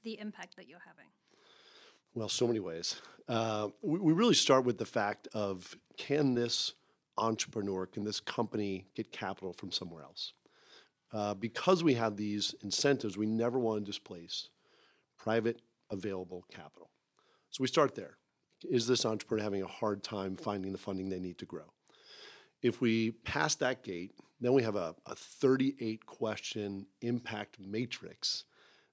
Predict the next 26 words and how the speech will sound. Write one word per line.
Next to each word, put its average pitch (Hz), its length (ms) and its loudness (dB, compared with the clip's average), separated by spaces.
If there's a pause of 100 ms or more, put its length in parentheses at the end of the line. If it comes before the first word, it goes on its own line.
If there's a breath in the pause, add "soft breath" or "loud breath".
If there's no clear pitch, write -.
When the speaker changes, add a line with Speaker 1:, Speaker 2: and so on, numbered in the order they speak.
Speaker 2:
that 110 180 -2
goes 113 320 2 (100)
side 135 500 4
by 120 120 2
side 107 340 0
with 98 140 -4
the - 80 -8
due 95 120 -4
diligence 101 420 -2
of 98 80 -8
the 95 180 -10
actual - 400 -10 (100)
business 101 380 -4
of 95 100 -14
the - 60 -16
company. 85 420 -16 (920 soft breath)
But 123 100 4
if - 80 -4
you, 117 80 -2 (140)
if 135 140 0
you 107 60 2
boil 139 400 6
that 120 160 6
whole 123 180 2
matrix 110 480 -2
down, 92 560 -6